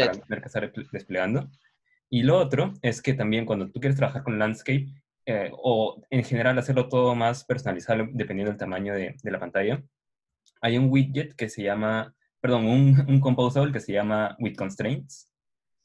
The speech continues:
Speaker 2: Eh, y ese with constraints te permite automáticamente tener acceso al ancho y al alto disponible en la pantalla. Entonces, con eso ya puedes usar tu lógica personalizada. Tú dices, si es que el,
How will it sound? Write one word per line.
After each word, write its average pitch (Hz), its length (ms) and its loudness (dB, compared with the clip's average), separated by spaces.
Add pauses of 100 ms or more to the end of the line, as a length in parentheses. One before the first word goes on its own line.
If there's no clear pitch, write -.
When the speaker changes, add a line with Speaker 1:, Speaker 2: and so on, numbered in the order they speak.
(120)
Speaker 2:
Eh, 95 440 -6
y 123 140 0
ese 143 180 0
with 156 160 -4
constraints 113 760 -2
te 143 100 -2
permite 131 800 -2 (580)
automáticamente 139 680 0
tener 120 220 0
acceso 127 560 -2
al 95 400 0 (400)
ancho 143 320 0
y 143 100 0
al 101 80 0
alto 113 260 0
disponible 120 720 -2
en 95 180 -8
la 87 100 -4
pantalla. 95 420 -6 (600)
Entonces, 101 500 -6
con 113 180 -2
eso 151 200 0
ya 139 120 0
puedes 135 300 2
usar - 320 -2
tu 120 80 -4
lógica 113 340 -2
personalizada. 107 640 -2
Tú 107 80 -6
dices, 104 240 -8
si 101 60 -10
es - 100 -14
que - 140 -10 (180)
el, 113 260 -6